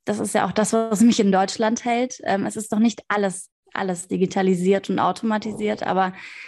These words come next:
ich glaube, da wird noch einiges passieren in Zukunft.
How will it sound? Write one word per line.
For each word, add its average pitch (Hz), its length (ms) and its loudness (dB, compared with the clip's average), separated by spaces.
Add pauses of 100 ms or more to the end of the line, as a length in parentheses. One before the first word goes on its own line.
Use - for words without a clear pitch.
(340)
ich 302 220 2
glaube, 240 300 2
da 220 280 2
wird 196 240 -6
noch 180 140 2
einiges 190 460 0
passieren 160 460 -4
in 165 140 -2
Zukunft. - 580 -8